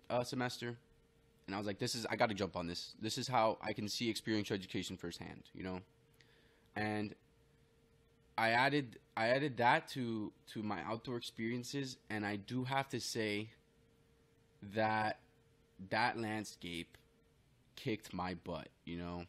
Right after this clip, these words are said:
It really, really made me go down to the core of who I was. I mean, think about it. Like, you're hiking through the Grand Canyon. You're, you're, you're seeing the layers of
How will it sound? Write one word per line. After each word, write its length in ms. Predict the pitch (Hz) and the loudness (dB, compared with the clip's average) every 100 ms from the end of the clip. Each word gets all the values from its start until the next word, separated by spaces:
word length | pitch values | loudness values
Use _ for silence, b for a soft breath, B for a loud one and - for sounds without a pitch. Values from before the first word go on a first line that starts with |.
| - _ _ _ _ _ _ _ _ | -14 _ _ _ _ _ _ _ _
It 240 | 98 104 | -4 -2
really, 560 | 98 120 127 123 113 107 - - _ _ _ _ _ _ _ _ - - _ _ _ | 0 0 0 0 -2 -6 -10 -20 _ _ _ _ _ _ _ _ -20 -20 _ _ _
really 260 | 101 117 131 | -6 -2 0
made 260 | 110 120 | 0 -2
me 280 | 117 117 98 - b b b b b b b | 0 -2 -2 -8 b b b b b b b
go 220 | 107 117 | 0 2
down 420 | 110 95 95 104 104 | 2 0 0 0 0
to 140 | - | -4
the 100 | 90 | -8
core 320 | 85 - 95 | -8 -4 -2
of 100 | 92 | -2
who 140 | - 95 | -2 0
I 100 | 87 | 2
was. 520 | 85 87 90 87 - - | 0 -2 -2 -4 -10 -6
I 60 | |
mean, 180 | 92 95 | -2 -2
think 220 | 92 127 | -2 -4
about 260 | 95 90 87 | -4 -4 -4
it. 80 | 80 | -4
Like, 160 | 90 | -4
you're 100 | 101 | -2
hiking 380 | 101 131 123 107 | 0 0 -2 -4
through 140 | 95 98 | -6 -6
the 80 | |
Grand 280 | 90 87 82 | -4 -4 -6
Canyon. 460 | - 95 82 80 76 | -8 -8 -8 -8 -4
You're, 300 | 98 107 104 | -2 -2 -4
you're, 300 | - 107 110 | -2 -2 -2
you're 140 | 92 110 | -2 -4
seeing 320 | - 139 135 | -2 -2 0
the 80 | 107 | 0
layers 500 | 90 101 110 107 95 | 0 2 4 2 0
of 200 | 95 87 | -4 -8